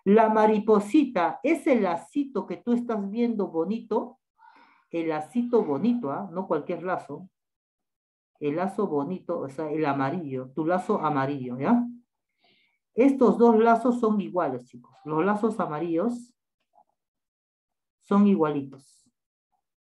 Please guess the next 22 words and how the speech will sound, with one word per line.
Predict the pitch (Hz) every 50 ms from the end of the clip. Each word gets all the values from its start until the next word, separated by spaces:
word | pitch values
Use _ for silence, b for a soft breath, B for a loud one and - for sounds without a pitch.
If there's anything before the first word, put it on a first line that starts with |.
| _ _ _ _ _ _ _ _ _ _ _ _ _ _
¿Ya? | 147 185 247 254 - - _ _ _ _ _ _
Ellos | 190 214 214 196
dos | 202 208 202
son | 208 202 190 175
iguales. | 165 151 147 127 113 - - _ _ _ _ _ _ _ _ _ _ _ _ _ _ _ _
Profe, | - 190 180 - 160 151
¿qué | - 269
está | 254 - 196 170
hablando? | - 165 160 156 139 123 120 117 - - - - _ _
Ya, | - 143 147 147 139 127 - -
pues. | - - - - _ _ _ _ _ _ _ _ _ _ _ _ _ - _ _ _ _ _ _ _ _ _ _ _ _
O | 151 147
sea, | 143 143 165 165 165 160
te | 156 151
estoy | 139 - - 170
diciendo, | 175 170 156 - - 170 160 151 143 135
si | - - -
a | 143 135 -
tú | 240 240 220 190 - -
acá | 147 147 147 - 220 180 151 147
colocas | - 160 151 170 185 180 - 180 170 160 - _ _ _ _ _ _ _ _ _ _ _
A, | 151 151 156 151 160 214 - 120 -